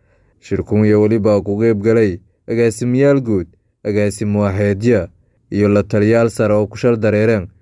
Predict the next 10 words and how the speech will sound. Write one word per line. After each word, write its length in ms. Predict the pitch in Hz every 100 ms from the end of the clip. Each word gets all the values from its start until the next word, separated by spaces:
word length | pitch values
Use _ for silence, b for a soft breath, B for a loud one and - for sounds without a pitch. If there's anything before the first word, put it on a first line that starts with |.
| _ -
Wasaaradda 600 | 107 104 120 139 135 127
Amuuro 320 | 117 113 123
Gudaha, 440 | 113 117 117 98 85 _ _ _
Howlaha 380 | 98 95 117 110
Guud, 480 | 95 104 110 104 - _ _
Biyo 180 | 98 107
iyo 220 | 120 113
Tamarta, 680 | 107 110 98 101 - 123 92 - -
Amniga 440 | 120 120 113 110
Gudo, 420 | 113 107 113 110